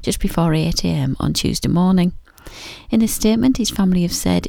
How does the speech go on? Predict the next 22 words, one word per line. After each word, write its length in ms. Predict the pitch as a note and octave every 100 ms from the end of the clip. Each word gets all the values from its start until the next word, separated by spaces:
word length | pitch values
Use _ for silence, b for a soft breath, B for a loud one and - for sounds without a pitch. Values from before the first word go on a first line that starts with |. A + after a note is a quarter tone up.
| -
"It's 180 | -
with 100 | F3+
the 80 | -
deepest 500 | F3+ F#3 F#3 - -
regret 400 | E3 D#3+ D#3 D3+
we 120 | D3
announce 360 | D3+ D#3 D3+ -
the 140 | -
death 340 | - - - - -
of 160 | E3
George 380 | - D#3+ E3+ -
Florin 400 | - - - -
Holborn, 540 | G#3 - G3 - - - B B B -
who 60 |
was 120 | F3+
involved 400 | F3 F3 F2 -
in 120 | E3+ E3
a 20 |
tragic 520 | - F#3+ - - -
road 200 | - -
traffic 380 | - E3 - -
collision 420 | D#3 D3 - -